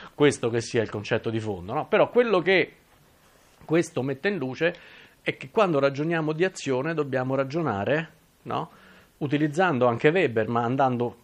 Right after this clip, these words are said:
qualcosa più in là, perché i nostri padri sociolo-, di sociologi, per fortuna o per sfortuna, dipende un po' dai punti di vista,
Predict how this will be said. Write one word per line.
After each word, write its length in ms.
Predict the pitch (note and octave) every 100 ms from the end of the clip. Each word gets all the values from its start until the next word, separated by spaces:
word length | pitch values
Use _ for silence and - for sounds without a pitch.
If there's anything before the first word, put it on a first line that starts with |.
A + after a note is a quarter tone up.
| _
qualcosa 440 | - A#2 - B2+ A#2
più 120 | B2
in 80 | D3
là, 180 | F3 A2
perché 300 | A2+ - E3+
i 280 | D3 G#2+ A2+
nostri 380 | D3 C#3 -
padri 300 | D3 C3+ B2
sociolo-, 480 | A2+ C3+ F3+ C#3 C#3+ C#3 -
di 180 | B2+
sociologi, 880 | B2 F3 D3 C3+ D3 C#3+ B2+ A#2+ - - D3+ _ G2+ A2 _ - _ - G2+
per 100 | -
fortuna 420 | - A#2+ - A#2+
o 20 | F2+
per 120 | -
sfortuna, 420 | - A2+ C3 F#2
dipende 340 | F#2+ G#2 G2+
un 40 | G2
po' 100 | A#2
dai 120 | G#2+
punti 240 | G#2+ A2+
di 60 | E3
vista, 260 | G#2 -